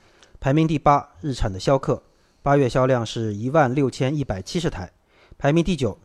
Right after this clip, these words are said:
荣威R X五，八月销量是一万四千七百五十六台。排名第十；现代的R X三五，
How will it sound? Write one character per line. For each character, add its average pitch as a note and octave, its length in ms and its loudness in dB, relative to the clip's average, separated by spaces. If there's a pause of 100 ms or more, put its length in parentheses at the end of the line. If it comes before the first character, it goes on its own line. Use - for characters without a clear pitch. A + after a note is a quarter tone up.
荣 B2 240 -2
威 D3+ 180 6
R C#3+ 240 0
X - 240 -6
五， G2 140 -6 (520)
八 C3+ 160 0
月 C3+ 120 2
销 C3+ 180 2
量 B2+ 240 0
是 A2 240 -6
一 A#2 140 -4
万 C#3+ 180 0
四 C3 180 -8
千 C3+ 220 -4
七 - 180 -6
百 B2 160 0
五 A2+ 120 -4
十 D3 100 -10
六 D3 120 2
台。 G2 200 -8 (520)
排 D3 140 2
名 E3+ 140 4
第 F3 100 2
十； C#3+ 300 -2 (220)
现 C#3+ 260 0
代 D3+ 120 4
的 C3 120 2
R C#3+ 220 2
X D3 140 -6
三 D#3+ 220 2
五， G#2 120 -6